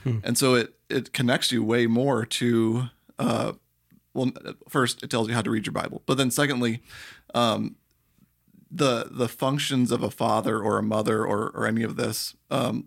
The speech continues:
Speaker 2: like, we, we as Christian fathers, um, our wives as Christian wives and mothers, um,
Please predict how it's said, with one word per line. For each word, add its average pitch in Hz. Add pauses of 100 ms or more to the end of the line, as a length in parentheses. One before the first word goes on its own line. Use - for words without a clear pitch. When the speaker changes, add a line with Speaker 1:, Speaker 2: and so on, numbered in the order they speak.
Speaker 2:
like, -
we, 131
we 139 (540)
as 113
Christian 117
fathers, 113 (260)
um, 123 (200)
our 123
wives 113
as 110
Christian 123
wives 110
and 110
mothers, 113 (600)
um, 107